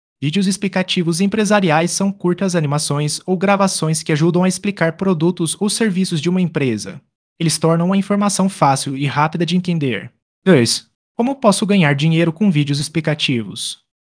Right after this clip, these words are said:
Você pode ganhar dinheiro na internet com produção de vídeos explicativos empresariais oferecendo seus serviços a empresas.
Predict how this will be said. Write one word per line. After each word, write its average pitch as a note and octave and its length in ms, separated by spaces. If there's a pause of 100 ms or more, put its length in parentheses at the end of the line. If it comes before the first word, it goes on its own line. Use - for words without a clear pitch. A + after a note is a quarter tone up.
Você B2+ 160
pode G#3 260
ganhar F3 320
dinheiro E3 460
na E3+ 120
internet F3+ 500
com A3+ 180
produção G3+ 500
de F3 120
vídeos B2 280
explicativos F3 800
empresariais F3+ 800
oferecendo F3+ 540
seus D#3+ 220
serviços F3 520
a E3+ 80
empresas. B2 760